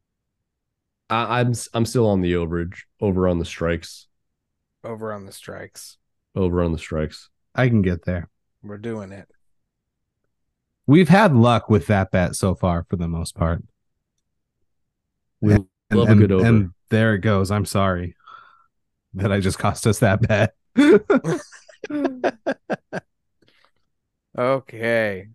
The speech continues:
Speaker 2: We're going over on strikes for Joaquim Silva against Clay Guida. Then we get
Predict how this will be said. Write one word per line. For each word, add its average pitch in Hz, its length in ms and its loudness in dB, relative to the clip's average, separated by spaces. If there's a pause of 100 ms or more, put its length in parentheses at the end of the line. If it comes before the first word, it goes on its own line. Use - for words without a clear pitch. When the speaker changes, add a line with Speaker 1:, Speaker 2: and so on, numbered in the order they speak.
(180)
Speaker 2:
We're 120 140 -8
going 139 240 0
over 147 260 -2
on 151 120 -6
strikes 147 520 -6
for 101 180 -12
Joaquim 107 1000 -10 (500)
Silva 95 880 -10
against 98 480 -16
Clay 98 280 -10
Guida. 92 420 -12 (380)
Then 208 180 2
we 202 120 2
get 131 280 -2